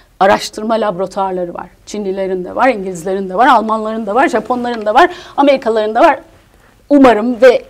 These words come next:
muhakkak bizim de vardır. Bu bağlamda buradaki bu araştırma, geliştirmeler hepsi birbirine rakip bir şekilde çok hızlı ilerlemeye çalışıyorlar.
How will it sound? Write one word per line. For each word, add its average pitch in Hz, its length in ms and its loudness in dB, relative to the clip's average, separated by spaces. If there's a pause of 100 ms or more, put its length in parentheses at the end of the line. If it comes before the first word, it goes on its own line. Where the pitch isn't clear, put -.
(100)
muhakkak 226 580 -2
bizim 196 260 -6
de 190 60 -6
vardır. 180 460 -4 (360)
Bu 269 140 4
bağlamda 226 640 2
buradaki 262 580 0
bu 196 200 -2
araştırma, 202 580 -4
geliştirmeler 208 880 -4
hepsi 381 460 -2 (120)
birbirine 240 520 2
rakip 240 320 0
bir 175 60 -6
şekilde 202 480 -4 (280)
çok - 220 0
hızlı 233 200 -2
ilerlemeye 208 540 -2
çalışıyorlar. 185 640 -2